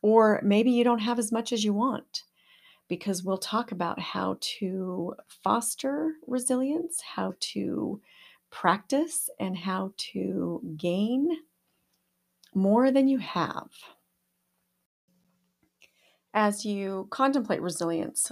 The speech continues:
this week and anxiously await next week's podcast, think about this.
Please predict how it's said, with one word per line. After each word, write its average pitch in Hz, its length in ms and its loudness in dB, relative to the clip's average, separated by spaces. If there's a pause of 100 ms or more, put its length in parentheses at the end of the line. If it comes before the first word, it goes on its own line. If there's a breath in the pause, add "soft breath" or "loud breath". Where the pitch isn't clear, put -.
this 175 340 -2
week - 480 -8
and 180 240 -2
anxiously 175 760 -2
await - 500 0 (120)
next - 420 -4
week's - 360 -4 (100)
podcast, - 1000 -8 (1200)
think 262 280 8
about 202 340 6
this. - 540 0